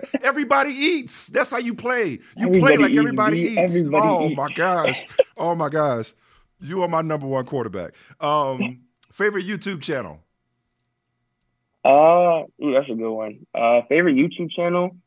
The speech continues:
Speaker 1: Uh, what's it called? I can't pronounce it, but it's, it's, it's like Kyrgyzstan or whatever. Um,
Speaker 2: Okay.
Speaker 1: but it's like,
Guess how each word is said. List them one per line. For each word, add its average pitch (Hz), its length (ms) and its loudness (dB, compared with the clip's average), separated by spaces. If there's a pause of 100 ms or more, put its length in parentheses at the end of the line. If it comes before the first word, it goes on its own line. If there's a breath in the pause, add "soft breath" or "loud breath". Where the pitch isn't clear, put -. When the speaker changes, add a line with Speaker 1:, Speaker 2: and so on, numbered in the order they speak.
(360)
Speaker 1:
Uh, 135 220 4
what's 165 220 -2
it 147 100 -6
called? 107 480 2
I - 160 -12
can't 220 180 -2
pronounce 147 380 -8
it, 104 180 -6
but 120 120 2
it's, 131 100 0
it's, 117 140 -2 (120)
it's 123 160 -2
like 123 240 2 (300)
Kyrgyzstan 175 640 2
or 175 80 2
whatever. 190 420 4 (560)
Um, 123 460 -2
Speaker 2:
Okay. 98 240 -8
Speaker 1:
but 123 180 0
it's 131 140 0
like, 123 240 4